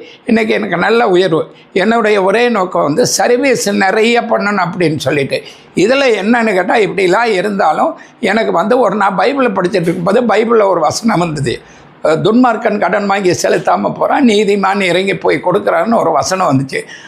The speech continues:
அந்த வசனத்தை பார்த்துட்டு எனக்கு தெரிஞ்ச அளவுல, அஹ், கனரா பேங்க்ல தள்ளுபடி பண்ணது நான் போய் கட்டல.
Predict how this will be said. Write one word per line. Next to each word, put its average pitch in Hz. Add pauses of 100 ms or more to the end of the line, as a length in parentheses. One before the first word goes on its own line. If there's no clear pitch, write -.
(100)
அந்த 240
வசனத்தை 214
பார்த்துட்டு 202
எனக்கு 226
தெரிஞ்ச 208
அளவுல, 202 (460)
அஹ், 180
கனரா 208
பேங்க்ல 196
தள்ளுபடி 190
பண்ணது 180 (120)
நான் 196
போய் 196
கட்டல. 190